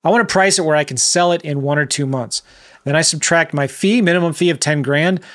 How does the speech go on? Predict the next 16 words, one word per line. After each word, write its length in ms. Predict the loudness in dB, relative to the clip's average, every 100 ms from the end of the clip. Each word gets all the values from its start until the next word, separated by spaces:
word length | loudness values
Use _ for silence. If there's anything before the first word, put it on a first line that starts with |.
| -10
realtor 340 | 0 0 0 -2
commissions 480 | 0 0 0 -2 -4
of 140 | -6
ten 200 | -4 -4
percent, 400 | -2 0 0 0
let's 200 | -2 -2
say. 280 | 0 2 2
You 140 | 0
could 120 | -2
do 100 | 0
eight 180 | 0 0
percent, 400 | -2 -2 -2 -4 -10 -20 -2
closing 380 | 2 2 2
costs 280 | 2 0 0
fifteen 300 | -2 -2 -2
hundred, 400 | -2 0 0 -2